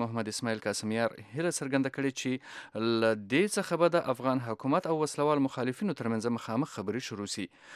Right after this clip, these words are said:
ویل کېږي چې د څلور واړه هیوادونو څلورمه غونډه به روانه میاشت کابل کې کېږي. اسلام آباد کې د استازو له غونډې وروسته اعلامیه کې د افغان طالبانو په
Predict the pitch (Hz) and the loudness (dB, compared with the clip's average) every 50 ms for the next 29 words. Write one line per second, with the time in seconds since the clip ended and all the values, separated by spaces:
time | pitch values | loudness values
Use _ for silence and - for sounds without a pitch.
0 | - - - - 143 156 165 - 208 196 190 190 - 196 175 180 175 - 170 165 | -18 -12 0 2 2 2 4 2 0 0 0 0 0 0 0 0 0 0 0 2
1 | 160 156 160 160 156 156 143 143 143 143 135 143 143 143 139 - 135 131 127 131 | 2 4 4 4 4 2 2 2 2 2 4 4 2 2 2 0 0 0 2 2
2 | 131 127 117 123 127 127 123 120 123 117 127 120 120 117 131 147 139 113 104 104 | 2 2 2 2 2 4 4 4 2 2 2 2 4 4 4 4 2 2 2 0
3 | 104 - - - - 131 127 120 107 - - 104 - - 101 90 92 92 - - | -2 -4 -6 0 0 2 2 2 0 -2 -8 -10 -8 -6 -6 -4 -4 -6 -8 -10
4 | - - - - - - - - 104 - - 110 107 107 98 98 104 107 - - | -14 -20 -20 -20 -20 -14 -10 -8 -6 -4 -2 0 0 0 2 2 2 2 0 -2
5 | 123 107 113 92 104 - - - 120 113 113 107 113 110 104 107 104 113 117 113 | -2 0 2 2 2 0 -2 0 2 2 2 0 0 0 0 0 0 0 0 0
6 | 110 107 107 123 151 - - 151 139 131 131 131 131 131 131 131 - 139 - 143 | 0 0 0 0 -2 0 0 0 0 2 4 4 4 4 2 0 -2 -2 -2 -2
7 | 151 139 - 143 135 131 - 135 123 123 120 127 123 127 117 - 117 110 - | -2 0 0 0 0 0 0 0 0 2 2 2 2 2 0 0 -2 -2 -2